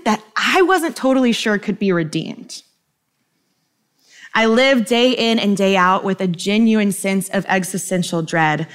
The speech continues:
thinking these repetitive thoughts like, "What in the actual world is this all for? What if I've devoted my entire life to something that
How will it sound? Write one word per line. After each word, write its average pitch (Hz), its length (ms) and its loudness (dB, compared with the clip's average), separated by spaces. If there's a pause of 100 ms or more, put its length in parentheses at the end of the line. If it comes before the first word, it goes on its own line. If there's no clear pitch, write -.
(300)
thinking 247 680 2
these 190 280 -2
repetitive 196 580 0
thoughts - 420 0
like, 180 260 -2
"What 185 760 0 (520)
in 240 140 4
the 247 100 4
actual 269 640 0
world 156 580 0 (200)
is 190 160 -2
this 208 200 -2
all 185 320 2
for? 180 680 -4 (360)
What 262 300 4
if 294 100 2
I've 254 160 2
devoted 220 480 2
my 208 200 2
entire 214 560 0
life 180 320 0
to - 100 -10
something 381 540 0 (320)
that 226 260 0